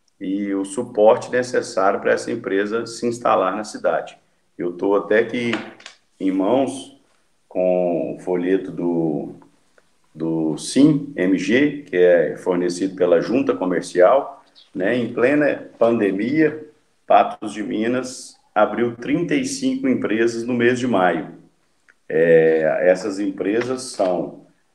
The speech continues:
é, empresa individual, sociedade empresária limitada, Eireli,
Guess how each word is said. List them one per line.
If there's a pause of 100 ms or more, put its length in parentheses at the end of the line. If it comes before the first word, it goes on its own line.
(120)
é,
empresa
individual,
sociedade
empresária
limitada,
Eireli,